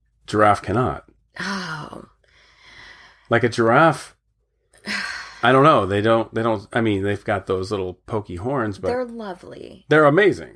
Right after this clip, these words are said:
Speaker 2: They're,
Speaker 1: And they're
Speaker 2: except
Speaker 1: beautiful.
Speaker 2: for that one shady
Speaker 1: Oh, that one
Speaker 2: giraffe
Speaker 1: shady
Speaker 2: at that one place we went, wouldn't eat out of my bowl,
Speaker 1: You're not,
Speaker 2: throwing mad shade.
Speaker 1: you're not bitter at
Speaker 2: I'm
Speaker 1: it
Speaker 2: never gonna
Speaker 1: at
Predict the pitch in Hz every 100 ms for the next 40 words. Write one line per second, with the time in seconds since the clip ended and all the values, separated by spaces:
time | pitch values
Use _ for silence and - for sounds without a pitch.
0 | - 104 104 - 175 220 220 190 139 202
1 | 254 285 359 _ _ - - 277 254 247
2 | 247 139 156 160 - 233 208 190 190 165
3 | 127 - - _ 196 190 196 180 160 180
4 | 226 269 311 359 294 269 269 220 190 175
5 | 165 165 _ _ _ _ _ _ _ -
6 | 202 214 - 240 214 196 185 185 196 156
7 | 151 151 160 127 127 180 175 170 165 160
8 | - 147 139 143 135 123 113 90 107 101
9 | 90 90 185 190 180 180 120 117